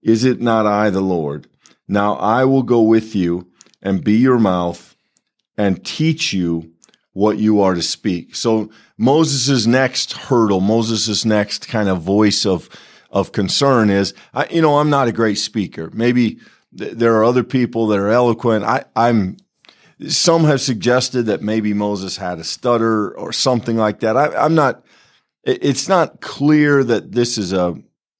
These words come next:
indication of an actual problem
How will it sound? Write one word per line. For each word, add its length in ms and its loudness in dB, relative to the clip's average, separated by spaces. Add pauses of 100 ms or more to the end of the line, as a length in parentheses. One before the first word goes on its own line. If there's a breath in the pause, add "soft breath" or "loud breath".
(160)
indication 680 2
of 140 0
an 220 -8
actual 500 -2
problem 640 0